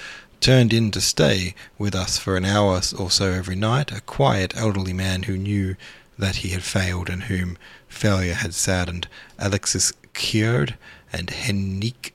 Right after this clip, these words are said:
came in later. At the time I was speaking of, Zola had ceased to go to the cafe. He spent his evenings with his wife, but his disciples, all except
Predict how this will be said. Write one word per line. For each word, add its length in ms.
came 260
in 180
later. 340
At 120
the 80
time 280
I 100
was 120
speaking 720
of, 160
Zola 480
had 160
ceased 300
to 100
go 220
to 140
the 60
cafe. 520
He 100
spent 320
his 140
evenings 340
with 120
his 180
wife, 400
but 120
his 200
disciples, 760
all 280
except 460